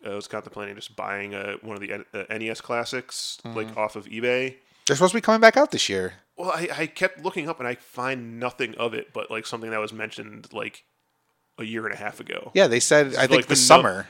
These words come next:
Speaker 1: Oh, no, I know they said that, but I haven't seen any updates or anything about
Speaker 2: No.
Speaker 1: that.
Speaker 2: So I, I'm still holding out hope that they're gonna come out like they did with the S N E S, where they'll be readily available and anybody
Speaker 1: Yeah.
Speaker 2: can buy them whenever.
Speaker 1: But, like, I kept looking and I was kinda like, you know, like, fuck it, I might as well pay, like, a hundred fifty bucks kinda thing like that.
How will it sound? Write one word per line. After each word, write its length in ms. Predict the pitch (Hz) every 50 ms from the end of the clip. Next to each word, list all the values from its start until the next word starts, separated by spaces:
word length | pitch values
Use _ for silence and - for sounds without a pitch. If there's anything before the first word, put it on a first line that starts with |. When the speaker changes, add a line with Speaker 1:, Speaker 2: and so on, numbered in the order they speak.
| - -
Speaker 1:
Oh, 80 | 156 180
no, 160 | 196 202 170
I 80 | 147 156
know 120 | 185 226
they 60 | 190 143
said 160 | - - 143
that, 100 | 160 147 113
but 80 | 123
I 20 | 123
haven't 160 | 135 139 127
seen 160 | - 139 127
any 200 | 127 123 127 127 123
updates 400 | - 117 - - 113 107 - -
or 80 | 113
anything 280 | 113 117 - - - -
about 100 | - 117
Speaker 2:
No. 140 | 120 131 120 -
Speaker 1:
that. 200 | - - - _ _ _ _ _ _ _ -
Speaker 2:
So 360 | - - 117 113 110 107 107
I, 160 | - 104 104 95 - _ _ - _ _
I'm 140 | - 123 131
still 160 | - 202 165
holding 200 | 156 156 139 139
out 120 | 127 113 107
hope 220 | 117 131 120 98
that 100 | 104 101
they're 100 | - 110 101
gonna 140 | 110 104
come 220 | 104 - - 113 107
out 240 | 107 104 101 85 101
like 220 | 104 101 98 -
they 100 | - 101
did 240 | 98 90 104 98 95
with 160 | 92 95 -
the 140 | - 98 98
S 180 | 95 92 -
N 100 | 92 87
E 80 | 92 90
S, 220 | 90 90 90 -
where 140 | - 95 92
they'll 180 | 90 92 90 87
be 140 | 87 92 87
readily 340 | 87 87 85 85 87 87
available 340 | 87 80 85 85 82 82 85
and 100 | 85 82
anybody 180 | 107 135 139 135
Speaker 1:
Yeah. 100 | 120 107
Speaker 2:
can 80 | -
buy 140 | 92 92 85
them 100 | 82 85
whenever. 460 | 80 82 90 95 101 82 82 87 - _ _ _ _ - -
Speaker 1:
But, 140 | 147 151 151
like, 160 | 143 143 139
I 80 | 165 147
kept 200 | - 185 - 139
looking 280 | 143 135 - 147 135
and 100 | 135 127
I 60 | 120
was 200 | 120 117 113 -
kinda 180 | - - 120 117
like, 260 | 113 110 110 113 - - - - - - -
you 80 | 131 127
know, 100 | 123 120
like, 180 | 117 110 107
fuck 280 | - - - 110 - -
it, 100 | 113 107
I 80 | 104 101
might 140 | 104 104
as 80 | 104 104
well 100 | 107 104
pay, 200 | - - 104 101
like, 180 | 104 107 104 110
a 40 |
hundred 200 | 107 107 101 101
fifty 200 | 101 - 104 -
bucks 300 | 95 101 104 107 - -
kinda 220 | - - 104 107 107
thing 240 | - 110 110 113 113
like 160 | 113 113 -
that. 320 | 123 123 123 127 131 -